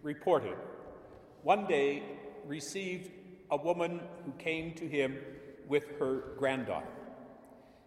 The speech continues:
And she said to the great Gandhi, "My granddaughter eats too much sugar. Tell her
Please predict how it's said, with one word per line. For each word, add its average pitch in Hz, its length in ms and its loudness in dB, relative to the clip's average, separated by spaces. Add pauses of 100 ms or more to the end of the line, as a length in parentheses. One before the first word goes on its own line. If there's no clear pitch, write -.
And 147 120 -2
she 185 140 -4
said 208 400 4
to 196 80 -2
the 175 120 -4
great 185 440 -2
Gandhi, 123 240 2 (1300)
"My 196 180 8
granddaughter 165 960 2 (400)
eats - 420 -2 (140)
too 226 120 -6
much 196 260 2 (200)
sugar. 127 360 -2 (1400)
Tell 185 220 10
her 151 380 4